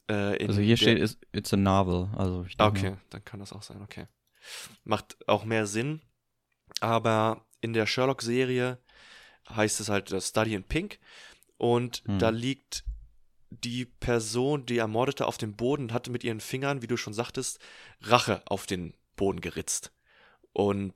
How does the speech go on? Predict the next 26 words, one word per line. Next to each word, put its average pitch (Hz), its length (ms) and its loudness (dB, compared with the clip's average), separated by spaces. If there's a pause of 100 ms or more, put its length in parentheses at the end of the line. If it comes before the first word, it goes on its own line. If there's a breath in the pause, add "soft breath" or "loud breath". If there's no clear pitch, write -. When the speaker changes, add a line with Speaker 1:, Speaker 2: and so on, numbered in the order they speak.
(100)
Speaker 1:
ja, 95 160 -4
Sherlock 104 340 -2
Holmes 113 180 0
untersucht 107 400 -4
das 123 120 -6
dann 127 240 -2
und 101 140 -6
sein 101 300 -8
Kollege 120 360 -4
steht 113 200 -4
im 104 100 -4
Hintergrund 113 400 -4 (240 loud breath)
und - 60 -20
sagt, 104 200 -8
"Ah, 120 180 -2
Rache, 113 360 -4 (300 loud breath)
ja, 131 200 2
das 117 120 -4
ist - 120 -2
das - 160 -2
deutsche 123 340 2
Wort, 135 320 6 (480 loud breath)
ähm, 120 520 -2
und, 117 380 -6
äh, 110 180 -4
das 113 180 -6